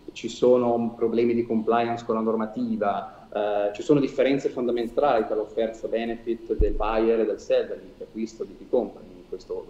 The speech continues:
tipo di deal. Un'altra area fondamentale è quella della remunerazione, sia intesa in remunerazione per la generalità dei dipendenti che per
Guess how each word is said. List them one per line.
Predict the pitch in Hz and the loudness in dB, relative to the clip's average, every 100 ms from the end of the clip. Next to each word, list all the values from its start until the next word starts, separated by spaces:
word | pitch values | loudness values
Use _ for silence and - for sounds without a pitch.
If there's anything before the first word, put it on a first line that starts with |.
| - | -10
tipo | 101 95 | -8 -4
di | 98 | -6
deal. | 101 98 87 - - - - - - | -4 -4 -6 -10 -20 -20 -20 -10 0
Un'altra | 120 135 131 120 120 | 4 4 4 2 2
area | 120 117 | 2 0
fondamentale | 110 110 107 107 117 120 120 | 0 -2 -2 0 2 2 0
è | 110 | 0
quella | 107 104 101 101 - - | -2 0 -2 -4 -10 -14
della | - 107 | 0 2
remunerazione, | 107 104 104 104 - 131 135 139 139 139 139 - - | 2 0 -2 -4 0 2 4 2 -2 -4 -6 -16 -20
sia | - - 139 | -10 2 4
intesa | 127 120 120 117 | 4 4 4 2
in | 110 | -2
remunerazione | 107 107 104 - 113 107 104 - - - - | -2 -4 -4 -2 -2 -2 -6 -12 -18 -8 -2
per | 107 | 0
la | |
generalità | 107 107 104 107 117 | 0 -2 0 0 2
dei | 104 | 2
dipendenti | 107 101 98 104 123 - 156 160 - - - | 0 -4 -2 0 -2 -4 -6 -6 -10 -20 -20
che | - 117 131 - | 0 4 4 4
per | 107 110 117 120 120 - | 2 2 2 0 0 -6